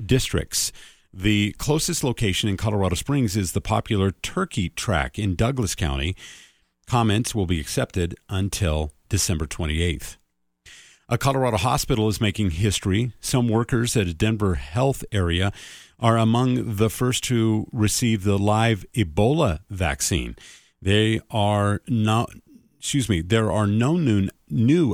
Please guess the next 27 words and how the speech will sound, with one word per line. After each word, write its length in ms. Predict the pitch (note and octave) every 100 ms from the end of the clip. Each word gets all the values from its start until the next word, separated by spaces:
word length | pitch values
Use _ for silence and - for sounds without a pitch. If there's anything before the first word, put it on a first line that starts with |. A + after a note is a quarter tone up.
| -
outbreaks 640 | A#2+ C#3 A#2 E2+ E2+ -
of 120 | F#2+
the 100 | F2+
deadly 340 | E2 F#2+ F#2+ F2+
disease 420 | F2 D#2 F#2 D#2
right 200 | F2 D#2+
now, 200 | G#2+ A2+
but 200 | G#2 F#2+ -
officials 600 | - A#2 - G#2 F#2+ - - - - - - _ -
say 300 | - A#2+ G#2+
that 200 | G2+ -
this 220 | A#2 -
is 140 | F#2+
the 120 | G2+
way 260 | F2 G2+ G#2+
to 160 | - G2
prepare 640 | F#2+ - - C#3 C#3 F#2
just 280 | F2 G#2+ -
in 60 | F#2
case 340 | A2 G#2 -
one 260 | G2+ F#2+ E2+
happens 540 | - A2+ - F#2 -
in 60 | E2
the 60 |
future. 380 | - C3 - A#2
The 120 | F2+
team 340 | - A#2 G#2+